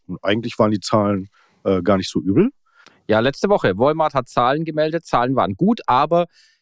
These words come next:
Speaker 2: die Zahlen sind halt dann sekundär, wenn's um die Guidance geht, also um den Ausblick, wie die, wie das Geschäftsjahr verlaufen könnte. Und da hat sich das Management ein bisschen zurückhaltend gezeigt. Man hat gesagt, „Na ja, Handelskrieg, Zölle,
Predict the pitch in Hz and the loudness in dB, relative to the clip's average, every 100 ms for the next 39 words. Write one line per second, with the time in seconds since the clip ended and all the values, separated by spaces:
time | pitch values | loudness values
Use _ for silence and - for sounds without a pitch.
0 | _ _ - 135 - 135 151 175 135 160 | _ _ -6 -2 0 2 2 -2 -4 -2
1 | 147 135 127 131 - 143 - 147 135 127 | -2 0 0 -2 -2 -2 0 0 2 0
2 | 117 120 139 - 131 123 110 101 104 120 | 2 0 0 -4 -2 0 -2 0 2 2
3 | 131 107 - 104 87 - 92 101 107 104 | 0 -2 -6 -2 -2 0 -2 0 0 0
4 | - 135 143 - 120 110 120 123 113 101 | 2 0 0 0 -2 0 -4 -2 -2 -4
5 | - - 120 110 - - 127 - 120 107 | -10 -8 -6 -4 -4 -2 -2 0 -2 2
6 | 101 104 104 - 127 151 139 110 104 113 | 2 2 -2 -2 0 0 -2 -2 -2 -4
7 | - 120 _ - - - - 117 117 127 | -2 -4 _ -20 -20 -18 -4 0 2 2
8 | 143 - 131 120 131 143 120 113 127 - | 0 0 0 2 0 0 0 0 0 0
9 | 120 120 110 - 117 120 107 104 117 110 | -2 0 -4 0 0 0 -2 -2 -2 -2
10 | 104 110 120 127 131 - - _ - 143 | 0 2 2 0 -4 -16 -20 _ -4 0
11 | 147 139 - - 131 113 - 143 135 131 | 2 0 -4 0 0 0 -2 2 4 4
12 | 127 | 2